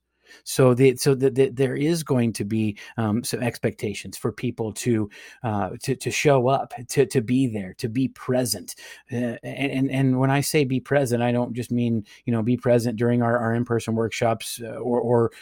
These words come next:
to be on, on camera, but I mean to be present with their, their whole mind,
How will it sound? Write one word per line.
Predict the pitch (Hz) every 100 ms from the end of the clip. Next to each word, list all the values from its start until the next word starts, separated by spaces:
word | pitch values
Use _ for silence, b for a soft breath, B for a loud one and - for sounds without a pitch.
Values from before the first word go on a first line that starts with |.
| _
to | 131
be | 113 123 117 113
on, | 117 113
on | 120 120
camera, | - 120 120 127 B B
but | -
I | 147
mean | 147 156
to | 139
be | 143
present | - 135 147 127 107
with | 117 120
their, | 123 123 120
their | 120 127
whole | - 131
mind, | 135 127 135 -